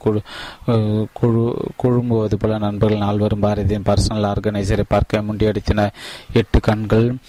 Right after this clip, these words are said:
அந்த ஆர்கனைசரை ஊடுருவி பார்த்த நாட்குறிப்பு பகுதி, பிறந்த நாள் மற்றும் கு-, திருமண நாள் தகுதி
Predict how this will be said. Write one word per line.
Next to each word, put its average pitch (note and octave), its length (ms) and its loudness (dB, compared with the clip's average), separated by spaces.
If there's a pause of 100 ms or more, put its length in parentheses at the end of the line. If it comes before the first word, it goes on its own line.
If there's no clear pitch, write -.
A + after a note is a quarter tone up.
(220)
அந்த G#2+ 180 2
ஆர்கனைசரை A2 560 2
ஊடுருவி G#2+ 440 0
பார்த்த G#2 300 0
நாட்குறிப்பு G#2 560 0
பகுதி, G#2 340 0
பிறந்த G#2 340 -2
நாள் G#2+ 220 0
மற்றும் G#2+ 500 -2 (100)
கு-, A#2 80 0
திருமண G#2+ 400 0
நாள் G2+ 220 0
தகுதி G#2 520 0